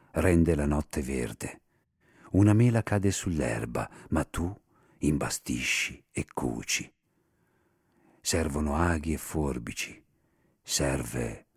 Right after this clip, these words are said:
precisione. Da Salva con nome, Antonella Anedda. Il centro della socialità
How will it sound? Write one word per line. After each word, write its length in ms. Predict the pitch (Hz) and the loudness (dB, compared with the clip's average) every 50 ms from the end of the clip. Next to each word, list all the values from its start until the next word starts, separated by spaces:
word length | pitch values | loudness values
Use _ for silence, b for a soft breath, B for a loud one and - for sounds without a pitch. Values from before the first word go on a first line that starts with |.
| _ _ _ _ _ _ _ | _ _ _ _ _ _ _
precisione. 1040 | - - 57 55 - - 58 57 - - 57 55 58 - - - - - - _ _ _ _ _ _ _ _ _ _ _ _ _ _ _ _ _ _ _ _ _ _ _ _ _ _ _ _ _ _ _ _ _ _ _ _ _ _ _ _ _ _ _ _ | -6 -4 -4 -4 -6 -6 -6 -6 -6 -6 -6 -4 -6 -6 -8 -10 -16 -18 -20 _ _ _ _ _ _ _ _ _ _ _ _ _ _ _ _ _ _ _ _ _ _ _ _ _ _ _ _ _ _ _ _ _ _ _ _ _ _ _ _ _ _ _ _
Da 400 | - - 76 76 73 64 60 - - | -12 -6 -6 -4 -4 -4 -6 -10 -10
Salva 720 | - - - - - 65 65 65 65 65 64 64 76 73 - | -8 -6 -4 -4 -2 -4 -4 -6 -6 -8 -8 -8 -10 -8 -6
con 260 | - - 76 78 78 | -6 -4 -4 -2 -2
nome, 460 | 73 65 57 - - - - - - _ _ _ _ _ _ _ _ _ _ _ _ _ _ _ _ - | -4 -4 -6 -6 -8 -8 -10 -12 -12 _ _ _ _ _ _ _ _ _ _ _ _ _ _ _ _ -2
Antonella 800 | - 92 92 90 87 - 90 76 69 64 65 67 67 73 - - _ _ _ - | 0 0 0 0 -2 -4 -6 -6 -4 -6 -6 -8 -6 -8 -8 -10 _ _ _ -4
Anedda. 600 | 90 - 73 60 57 - _ - - - - _ _ _ _ _ _ _ _ _ _ _ _ _ _ _ _ _ _ _ _ _ _ _ _ _ _ _ _ _ _ _ _ _ _ _ _ _ _ _ _ _ _ _ _ _ _ _ - | -4 -2 -2 -4 -8 -10 _ -12 -12 -12 -12 _ _ _ _ _ _ _ _ _ _ _ _ _ _ _ _ _ _ _ _ _ _ _ _ _ _ _ _ _ _ _ _ _ _ _ _ _ _ _ _ _ _ _ _ _ _ _ 2
Il 220 | - 107 104 98 | 4 6 6 4
centro 540 | - - - 131 131 135 127 - - 110 101 | 2 2 4 6 6 6 4 2 2 0 2
della 220 | 87 98 90 87 | 4 4 4 4
socialità 760 | 82 - - 85 - - - 85 76 78 73 - 76 80 80 | 2 0 -2 -4 -4 -2 -2 0 0 -2 -2 -2 -4 -4 -4